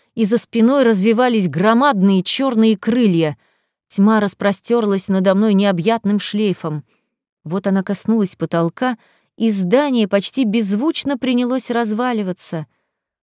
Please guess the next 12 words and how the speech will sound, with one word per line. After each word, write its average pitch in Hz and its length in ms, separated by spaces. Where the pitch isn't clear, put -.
Крыша 240 460
таяла, 277 460
словно 254 440
политая 220 540
кислотой. 214 720
Небо 196 440
приняло 190 440
меня 185 320
как 208 200
родную. 185 640
Глупая 202 520
земля 180 520